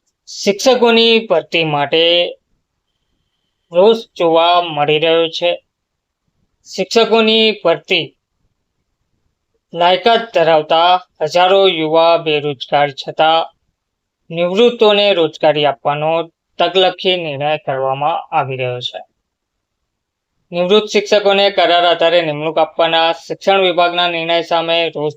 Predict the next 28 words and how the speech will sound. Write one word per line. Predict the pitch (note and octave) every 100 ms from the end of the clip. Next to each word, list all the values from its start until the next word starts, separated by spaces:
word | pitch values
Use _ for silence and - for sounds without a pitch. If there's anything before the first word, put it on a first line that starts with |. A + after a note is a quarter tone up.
| -
જોવા | D#3 D#3
મળ્યો | D#3 D3+ D#3+
છે. | D3+ E3+ - _ - _ _ _ _ _ _ _ _ _ _ _ _ _ _ _ _
વર્ષ | F#3+ G#3 G3+
બે | G3+ G#3+
હજાર | G3+ G#3+
ત્રેવીસમાં | G#3 F#3+ F#3+ G3+ G3
લેવાયેલી | F#3+ F#3 F#3 F#3 F#3+
ટેટ | F#3 E3+ D#3+
ટાટમાં | E3 D#3 D#3+ D#3+
સફળ | D#3 D#3 D#3+ D#3+
થયેલા | D#3+ E3 D#3+
ઉમેદવારોની | D#3+ D#3 D#3+ D#3+ D#3+ D#3+ E3
સંખ્યા | D#3 D#3 C#3+ E3 D#3+
નવ્વાણું | D#3 D3 D3 E3+ E3+ D#3+
હજારથી | D3 D#3 D#3 E3+
વધુ | D#3 D3 D#3+
છે. | D#3 E3+ - _ _ _ _ _ -
જ્ઞાન | F3+ F#3+ A3
સહાયકની | G#3 G#3+ G#3 A3
નિમણૂક | G#3+ F#3+ F#3+ G3 F#3+
જિલ્લા | E3+ E3 F3+
કક્ષાએ | F3+ F3 - F3 F3+
રાખવાની | E3+ D#3 E3 E3+
માંગ | E3 D#3 E3
સામે | - E3 E3+ E3+ E3+ -
નિવૃત્ત | E3 E3 F3+ F#3+
શિક્ષકો | - F3 - E3+ F3 F3 F3+ -